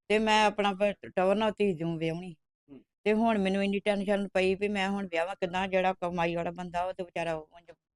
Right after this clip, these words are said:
Speaker 1: ਬੱਜਾ ਰਿੱਤ ਹੋ ਗਿਆ।
Speaker 2: ਹੂੰ।
Speaker 1: ਨਾ ਇਹਦੇ ਕੋਲ ਤੁਰਿਆ ਜਾਵੇ, ਨਾ ਫਿਰਿਆ ਜਾਵੇ।
Speaker 2: ਹੂੰ।
Speaker 1: ਤੇ ਹੁਣ ਵੀ ਕਦੇ ਮੋਟਰਸਾਈਕਲ ਤੇ ਤਰਲੇ ਲੈਂਦੇ ਆ ਤੇ ਮੈਂ ਤੇ ਸਾ-, ਪੁੱਛ ਗਿੱਛ ਕਰਨੀ, ਮੇਰੇ ਪੁੱਤ ਨੂੰ ਲੈ ਜਾਓ, ਦਵਾਈ ਬੂਟੀ ਲਿਆ ਦਿਓ।
Speaker 2: ਹੁਣ ਬਰਾਤ ਸਿਰ ਤੇ ਆ, ਹੁਣ ਕੀ ਕਰੋਗੇ?
Speaker 1: ਹੁਣ ਕਰੋ, ਭੈਣ ਭਰਾਵਾਂ ਦੇ ਗਾੜੀ ਅਰਜ਼ ਕਰਦੀ ਆ ਵੀ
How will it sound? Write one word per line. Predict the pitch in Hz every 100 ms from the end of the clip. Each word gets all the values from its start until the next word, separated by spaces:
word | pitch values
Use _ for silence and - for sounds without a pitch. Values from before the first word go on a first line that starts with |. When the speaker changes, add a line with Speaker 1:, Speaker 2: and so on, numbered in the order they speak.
| _ _ -
Speaker 1:
ਬੱਜਾ | 190 180 165
ਰਿੱਤ | 160 -
ਹੋ | 190
ਗਿਆ। | 170 147 - _ _ 147
Speaker 2:
ਹੂੰ। | 139
Speaker 1:
ਨਾ | 196 202
ਇਹਦੇ | 190
ਕੋਲ | 190 175
ਤੁਰਿਆ | 180 180 170
ਜਾਵੇ, | 170 170
ਨਾ | 180 180
ਫਿਰਿਆ | 180 175 165
ਜਾਵੇ। | 165 165 156 156 _ _ 139
Speaker 2:
ਹੂੰ। | _ -
Speaker 1:
ਤੇ | 196
ਹੁਣ | 208 190
ਵੀ | 185 208
ਕਦੇ | 214 196 170
ਮੋਟਰਸਾਈਕਲ | 165 180 190 185 190 185 180 185
ਤੇ | 180
ਤਰਲੇ | 180 180 180
ਲੈਂਦੇ | 170 175 170 190
ਆ | 190
ਤੇ | 185
ਮੈਂ | 185 175
ਤੇ | 170 170
ਸਾ-, | 170 160 - _ _ _ _ _ _ -
ਪੁੱਛ | 185 202
ਗਿੱਛ | 180 180
ਕਰਨੀ, | 180 180 185
ਮੇਰੇ | 196 185
ਪੁੱਤ | - 170
ਨੂੰ | 170
ਲੈ | 165
ਜਾਓ, | 165
ਦਵਾਈ | 180 185 156
ਬੂਟੀ | 147 156 160
ਲਿਆ | 175 180
ਦਿਓ। | 151
Speaker 2:
ਹੁਣ | 160
ਬਰਾਤ | 165 156 156 -
ਸਿਰ | - 170 -
ਤੇ | 196
ਆ, | 208
ਹੁਣ | 208
ਕੀ | 170 190
ਕਰੋਗੇ? | 190 165 127 110 _ _ _ _ _ _ _
Speaker 1:
ਹੁਣ | 220 214
ਕਰੋ, | 202 202 208
ਭੈਣ | 190 202 190
ਭਰਾਵਾਂ | 156 196 196
ਦੇ | 175
ਗਾੜੀ | 165 170 175
ਅਰਜ਼ | 170 170
ਕਰਦੀ | 175 160 170 185
ਆ |
ਵੀ | 175